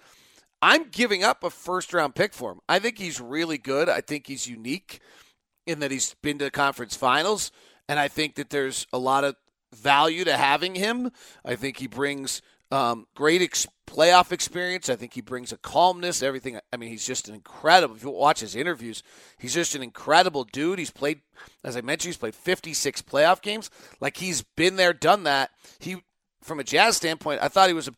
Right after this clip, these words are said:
beautiful fit. He brought some, uh, calmness to the point guard position with Donovan there. He, um, brought you veteran experience because he'd been around and could give, you know, Donovan and,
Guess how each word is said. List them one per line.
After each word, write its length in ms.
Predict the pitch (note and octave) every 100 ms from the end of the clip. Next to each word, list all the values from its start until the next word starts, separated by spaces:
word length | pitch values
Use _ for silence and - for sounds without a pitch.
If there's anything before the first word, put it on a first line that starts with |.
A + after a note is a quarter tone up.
| _
beautiful 440 | C#3+ A3+ A#3+ D3+
fit. 380 | C#3 F#3+ A3+ - _ _ - _ -
He 260 | D3 B2+ _
brought 420 | C3+ D3+ E3+ -
some, 220 | - C#3 - - _ _ _ _
uh, 220 | - A2+ -
calmness 420 | - D#3+ G3 G3+ -
to 100 | F3
the 60 |
point 280 | - E3+ E3
guard 220 | D#3+ C#3+
position 540 | B2+ B2 C3 D#3+ F#3 C#3+
with 180 | C3+
Donovan 520 | D3+ D3 E3+ D#3 D3+ C3+ _ _ _
there. 500 | - C#3 B2 D3+ F3 _ _ _ _ _ _ _ _
He, 420 | - D3+ D3 C3+ - _ _ _ _ -
um, 520 | C#3+ C3 B2+ A#2 G#2+ _ _
brought 340 | B2+ D#3 E3+ E3+
you 100 | C#3+
veteran 400 | D3+ E3 E3+ D3+
experience 800 | - - D#3 D#3+ D3+ E3+ -
because 360 | - C#3 D3+ C3
he'd 180 | C3+ _
been 180 | D3+ D3+
around 260 | C#3 D#3+
and 100 | E3+
could 200 | C#3+ A#2+
give, 320 | D#3 D#3+ B2+ _
you 100 | F3
know, 80 | D3
Donovan 540 | D3+ E3+ A3+ F3+ D#3 -
and, 380 | D3 C#3 C3+